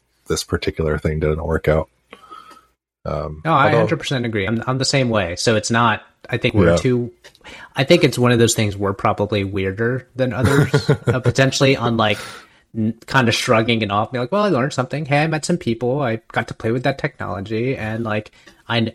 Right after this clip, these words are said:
Speaker 2: I now know a bit better for it," right? Like,
Speaker 1: Yeah.
Speaker 2: um, but there's
Speaker 1: Yeah.
Speaker 2: definitely people that get frustrated, right? I'm like, "This is my fourth one.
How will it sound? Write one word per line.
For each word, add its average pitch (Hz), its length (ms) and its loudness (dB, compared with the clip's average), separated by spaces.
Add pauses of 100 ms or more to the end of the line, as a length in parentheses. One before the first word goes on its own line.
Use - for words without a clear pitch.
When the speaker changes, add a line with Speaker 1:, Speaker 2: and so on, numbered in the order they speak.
Speaker 2:
I 117 120 -2
now 113 320 -4
know 107 260 -2
a 104 100 -6
bit 117 240 -6
better 170 220 -2
for 90 260 -10
it," - 180 -18
right? 101 360 -4
Like, 98 240 -4
Speaker 1:
Yeah. 80 260 4 (460)
Speaker 2:
um, 95 480 -4 (960)
but 127 100 -2
there's 131 200 4
Speaker 1:
Yeah. - 40 -4
Speaker 2:
definitely 135 300 2
people 107 400 2 (140)
that 104 120 -2
get 104 160 -4
frustrated, - 640 -8
right? 95 280 -8
I'm 107 120 -10
like, 107 160 -10
"This 170 160 -4
is 180 120 -6
my 185 120 2
fourth 180 320 2
one. 151 160 -2